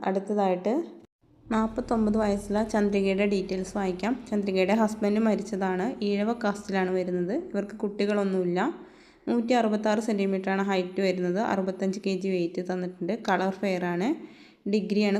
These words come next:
ക്വാളിഫിക്കേഷൻ. ഹിന്ദി ടീച്ചർ കോഴ്സും കമ്പ്യൂട്ടർ കോഴ്സും ഒക്കെ ചെയ്തിട്ടുണ്ട്. ഓഫീസ് വർക്കാണ് ചെയ്യുന്നത്. ഇവരുടെ സ്ഥലം വരുന്നത് കോഴിക്കോട് ഡിസ്ട്രിക്റ്റിലാണ്. ഇവർ ഡിമാൻഡായിട്ട് പറയുന്നത് കോഴിക്കോട് ഡിസ്ട്രിക്റ്റിൽ വരുന്ന പ്രപ്പോസലുകളാണ് കൂടുതൽ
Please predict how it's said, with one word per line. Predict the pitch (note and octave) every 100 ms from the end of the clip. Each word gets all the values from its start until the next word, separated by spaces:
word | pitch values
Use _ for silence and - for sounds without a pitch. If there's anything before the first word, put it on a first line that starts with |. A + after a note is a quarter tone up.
| G#3
ക്വാളിഫിക്കേഷൻ. | F#3 F3+ E3+ F3 F3 F3 A3 D#4+ - - _ _ - -
ഹിന്ദി | A3+ A3+ A3
ടീച്ചർ | G#3+ G#3+ G#3+
കോഴ്സും | G#3 G3+ G#3 D4 - -
കമ്പ്യൂട്ടർ | A3 G#3+ G#3 G#3+
കോഴ്സും | G#3+ G3+ G3+
ഒക്കെ | G3+ G3+
ചെയ്തിട്ടുണ്ട്. | G3+ G3 F#3+ G3 G3 B3 -
ഓഫീസ് | F#3+ G3+ G3+
വർക്കാണ് | F#3+ - G3+ G3+ G3+
ചെയ്യുന്നത്. | G3 F#3+ F#3 A3+ F4
ഇവരുടെ | - G3 G#3
സ്ഥലം | G#3 F#3+ G#3+ B3
വരുന്നത് | G3 F#3 F#3 A#3
കോഴിക്കോട് | G#3 F#3 F#3 G3 F#3+
ഡിസ്ട്രിക്റ്റിലാണ്. | - F3 F#3 F3 E3+ - - - - -
ഇവർ | G#3 A3+ A3
ഡിമാൻഡായിട്ട് | G#3+ G#3 G#3+ G#3+ G#3 A3+
പറയുന്നത് | F#3+ F#3 F#3 G#3+ B3
കോഴിക്കോട് | G#3 G#3 G#3 A#3 A3+
ഡിസ്ട്രിക്റ്റിൽ | A3+ G#3 G#3 G#3+
വരുന്ന | G3+ G#3 G#3
പ്രപ്പോസലുകളാണ് | G3+ F#3+ F#3 G3 G3+ F#3+ G#3 G#3
കൂടുതൽ | F#3+ F#3+